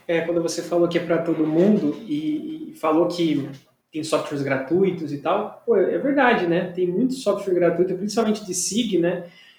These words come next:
E você consegue baixar imagens também de satélites gratuitas, você consegue fazer operações, fazendo ali,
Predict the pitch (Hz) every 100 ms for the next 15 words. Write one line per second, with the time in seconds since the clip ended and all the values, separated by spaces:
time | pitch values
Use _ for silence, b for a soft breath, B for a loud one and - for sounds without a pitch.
0 | B 165 170 196 196 202 190 190 175 196
1 | 185 180 214 190 170 170 160 175 - 165
2 | 170 170 170 160 156 156 175 185 180 175
3 | - - b b b 160 180 185 180 185
4 | 185 180 180 190 175 160 - 180 208 208
5 | 180 160 - - 165 156 165 160 180 175
6 | 160 -